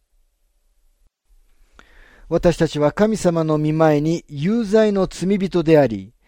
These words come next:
その代価はどうしても支払われなければなりません。イエス・キリストは私たちの代価を支払うために来られました。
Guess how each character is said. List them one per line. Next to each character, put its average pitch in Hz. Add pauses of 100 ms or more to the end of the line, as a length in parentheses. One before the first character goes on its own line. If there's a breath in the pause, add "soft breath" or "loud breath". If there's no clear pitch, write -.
(220)
そ 190
の 180
代 175
価 143
は 175 (240 soft breath)
ど 180
う 240
し -
て 208
も 180
支 -
払 196
わ 196
れ 190
な 170
け 156
れ 156
ば 180
な 139
り 127
ま 101
せ 87
ん。 85 (2250 soft breath)
イ 175
エ 175
ス・ -
キ 160
リ 151
ス -
ト 151
は 156
私 160
た 190
ち -
の 165
代 214
価 160
を 151
支 -
払 208
う 185
た 170
め 170
に 185
来 -
ら 156
れ 139
ま 104
し -
た。 -